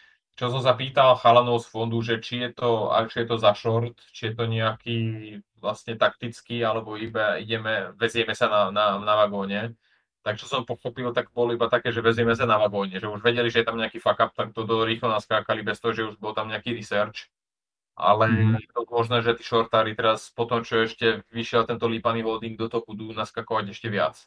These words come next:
Speaker 1: Otázne na
Speaker 2: Mhm.
Speaker 1: tom, či hovoríme o nejakom, bože chráň, o nejakom Wirecarde alebo niečo takom, no to, to by bolo akože absolútna kaput vec.
Speaker 2: Hej.
Speaker 1: <laughs> To by som si mal
Speaker 2: Hej.
Speaker 1: potom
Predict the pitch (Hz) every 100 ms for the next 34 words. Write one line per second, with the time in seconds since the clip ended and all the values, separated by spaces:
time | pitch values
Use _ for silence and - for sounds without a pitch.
0 | _ _ _ _ _ - 110 107 110 113
1 | 110 98 117 113 117 _ _ - 113 113
2 | 113 113 110 110 110 107 104 - 113 110
3 | - _ _ _ _ _ _ _ 110 107
4 | 101 104 104 104 104 - 123 113 110 110
5 | 127 117 117 110 107 117 117 123 - 117
6 | - 98 101 - 104 - 107 104 104 98
7 | 98 104 101 98 - 98 - 107 104 104
8 | _ - 101 98 107 87 101 92 - 113
9 | - 156 127 - 127 151 - 127 123 120
10 | 117